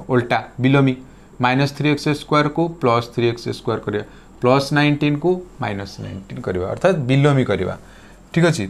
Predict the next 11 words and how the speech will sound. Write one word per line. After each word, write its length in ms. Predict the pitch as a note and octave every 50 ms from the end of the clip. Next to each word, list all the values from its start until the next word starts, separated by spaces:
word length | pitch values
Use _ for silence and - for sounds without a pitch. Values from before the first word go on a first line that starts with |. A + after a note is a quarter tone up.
| G2 - -
ଥ୍ରୀ 180 | - C#3 D3 E3 E3+
ଏକ୍ସ 160 | E3 E3+ - - F3 E3 E3
ସ୍କୋୟାର 280 | - - E3+ E3 E3 E3 E3
ପାଖକୁ 260 | E3+ E3 E3 E3+ E3 E3 E3 -
କିଏ 120 | F3 E3+
ଆସିବ? 240 | E3+ D#3+ E3 E3 D#3 E3 D#3+ D#3+
ତା 60 | D#3+ D#3
ସଦୃଶ 420 | D3+ - D#3+ D3 C#3+ D3+ D3 D3 D#3+ D3+
ପଦ 160 | D#3+ D3+ C#3+ E3 E3 - - - - - - - - - - A#2+
ଦୁଇ 200 | B2 C#3+ D3 D3
ଘାତିବାଲା 440 | C#3+ C#3+ C#3+ D3+ D3 D3+ C#3+ D#3